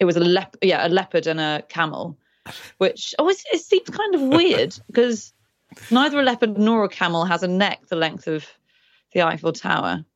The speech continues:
Speaker 1: But yeah, so gi-, giraffes can come.
Speaker 2: Okay. You see, whenever I've seen a camel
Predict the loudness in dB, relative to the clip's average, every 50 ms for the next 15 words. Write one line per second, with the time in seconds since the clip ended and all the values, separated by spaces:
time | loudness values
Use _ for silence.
0 | _ -2 0 0 0 -2 -8 -14 -20 -20 -20 _ _ _ _ 0 0 0 0 0
1 | 0 0 0 0 0 -2 0 0 2 2 2 2 0 -2 -4 -4 -4 -2 -2 -2
2 | -4 -6 -10 _ _ -4 -2 -2 -2 0 -2 -4 -6 -6 -8 -12 -16 -20 -20 -20
3 | -20 -20 -20 -20 -20 _ _ -4 -2 -2 -2 0 0 0 0 0 -2 -2 -2 -2
4 | -2 -2 -2 -2 -4 -4 -4 -6 -6 -4 -6 -6 -6 -8 -14 -18